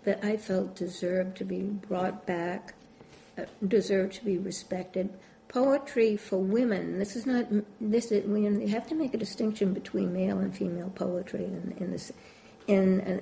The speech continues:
in the nineteenth century to some extent, because the women were much more, um, well, they had a lot more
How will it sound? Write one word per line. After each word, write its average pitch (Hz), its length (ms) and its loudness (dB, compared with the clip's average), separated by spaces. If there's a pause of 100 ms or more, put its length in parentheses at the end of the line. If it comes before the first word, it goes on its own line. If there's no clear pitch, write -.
in 185 100 2
the 185 80 2
nineteenth 185 460 0
century 170 400 -4
to 180 100 -6
some 170 240 -6
extent, 180 480 -8
because 196 320 -2
the 196 80 0
women 214 460 4
were 175 80 0
much 175 480 -2
more, 190 440 2 (1300)
um, 175 640 -2 (1700)
well, 214 120 6
they 240 160 6
had 233 160 2
a 220 60 2
lot 196 320 2
more 170 200 0